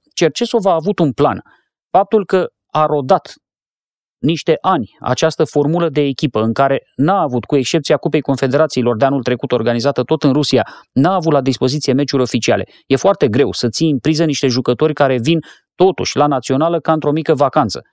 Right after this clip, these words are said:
Ei sunt plătiți de cluburi, acesta este profesionismul zilelor noastre, ei trebuie să-și facă datoria în primul rând la echipa de club și apoi în ferestrele,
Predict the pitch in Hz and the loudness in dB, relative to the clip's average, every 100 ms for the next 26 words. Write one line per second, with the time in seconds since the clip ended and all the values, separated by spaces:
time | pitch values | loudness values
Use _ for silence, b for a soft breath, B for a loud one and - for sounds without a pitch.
0 | _ - 131 156 139 123 151 120 110 151 | _ -4 0 0 0 -2 -2 -2 -2 -2
1 | 165 202 - _ _ _ _ - - 139 | 0 0 -2 _ _ _ _ -6 -2 0
2 | - 127 - 127 117 - _ _ - 143 | 0 0 0 0 -2 -4 _ _ -4 0
3 | 143 143 143 135 127 113 131 117 113 123 | 0 0 0 0 0 0 0 0 0 0
4 | - 190 B B B _ 131 139 - 160 | 0 -2 B B B _ -2 0 0 0
5 | 151 139 - 147 131 123 - 135 123 110 | 0 -2 0 -2 0 0 0 -2 -2 -2
6 | 170 160 123 127 139 98 - 151 151 - | -2 0 0 0 -2 -4 -2 0 0 -4
7 | 143 120 98 - 147 196 - _ - 131 | 0 0 -2 0 0 -2 -8 _ -2 0
8 | - 190 104 _ 104 135 117 - 113 196 | 2 0 -2 _ -4 -4 -2 0 2 0
9 | - 117 131 | 0 -2 0